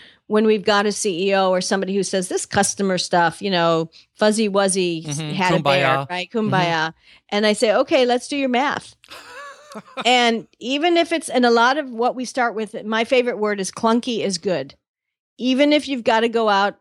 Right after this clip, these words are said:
Speaker 1: and I'm gonna age myself, at Land's End, we called them easy trees. Now it's just, you know, going out and creating Excel spreadsheets.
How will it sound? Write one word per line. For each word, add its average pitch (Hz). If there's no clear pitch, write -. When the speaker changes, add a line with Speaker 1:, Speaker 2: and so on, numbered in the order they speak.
Speaker 1:
and 190
I'm 185
gonna 180
age 175
myself, 165
at -
Land's 190
End, 175
we 175
called 165
them 170
easy 196
trees. 175
Now 185
it's 180
just, 175
you 196
know, 170
going 175
out 160
and 165
creating 160
Excel 160
spreadsheets. 170